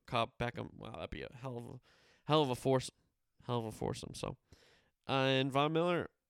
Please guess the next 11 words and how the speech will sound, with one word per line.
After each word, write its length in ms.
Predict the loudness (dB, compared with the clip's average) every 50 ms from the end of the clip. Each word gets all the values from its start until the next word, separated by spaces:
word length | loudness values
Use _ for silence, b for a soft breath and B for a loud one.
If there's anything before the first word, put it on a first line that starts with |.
| _ _ _ _ _ _ _ _ _ _
to 140 | -10 -10 -10 -10 _ _ _ _ _ _
stay 380 | -10 -8 -4 0 0 2 2
on 100 | 2 2
that 120 | 0 0 0
defensive 500 | 0 0 2 2 2 2 0 -2 -2 -2
line 420 | -2 0 0 2 2 0 0 0
with 200 | 0 0 0 0 -2
Aaron 240 | 0 0 0 0 0
Donald, 300 | 0 0 0 0 -2 -2 -2
with 160 | -2 -4 -4
Floyd, 540 | -6 -8 -6 -2 0 0 0 0 -2 -4